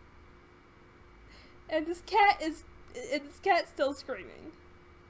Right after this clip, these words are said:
And I'm like, I'm like the lowest volume setting. Okay. Dude, I mean, same game. Same.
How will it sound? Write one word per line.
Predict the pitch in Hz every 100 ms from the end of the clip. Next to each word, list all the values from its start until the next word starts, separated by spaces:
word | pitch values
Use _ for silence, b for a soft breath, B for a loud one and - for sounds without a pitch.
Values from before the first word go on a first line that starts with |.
| - - - - - - - - - - - - - - - - - - - - - - - - - - - - - - - - - - - - - -
And | 262
I'm | 269
like, | 294 294
I'm |
like | 311 277
the | 277
lowest | 277 247 254
volume | 254 226 233 247
setting. | 208 196 -
Okay. | 247 262 240 - - - - B B B - 302
Dude, | 320 302 220 -
I | 262
mean, | 262 254
same | - 247 226 240
game. | 202 190 196 - -
Same. | - - 233 214 196 196 269